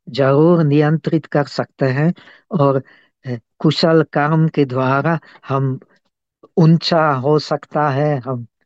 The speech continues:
भी, अ, अकुशल धर्म के बारे में, अ, वजह से हम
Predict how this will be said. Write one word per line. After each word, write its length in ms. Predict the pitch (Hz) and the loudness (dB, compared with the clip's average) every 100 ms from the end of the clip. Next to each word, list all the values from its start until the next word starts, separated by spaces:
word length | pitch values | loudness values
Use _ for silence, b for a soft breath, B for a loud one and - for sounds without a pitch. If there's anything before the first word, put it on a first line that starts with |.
| - | -8
भी, 300 | 127 127 123 b b b b _ | 0 0 0 b b b b _
अ, 40 | 127 - | -12 -4
अकुशल 500 | 139 - 151 160 147 | -2 0 0 2 0
धर्म 520 | 135 135 143 147 135 | 0 0 0 0 -2
के 460 | - _ _ 131 123 | -8 _ _ 0 0
बारे 640 | 110 123 127 135 143 147 | 0 0 2 2 4 4
में, 380 | 139 143 143 151 - _ _ _ _ - | 2 2 2 0 -2 _ _ _ _ -10
अ, 40 | 120 120 110 104 | -6 -4 -6 -2
वजह 240 | 131 127 151 | -2 2 0
से 300 | - 156 147 b b | 0 -2 -2 b b
हम 260 | - 131 127 | -4 -4 -4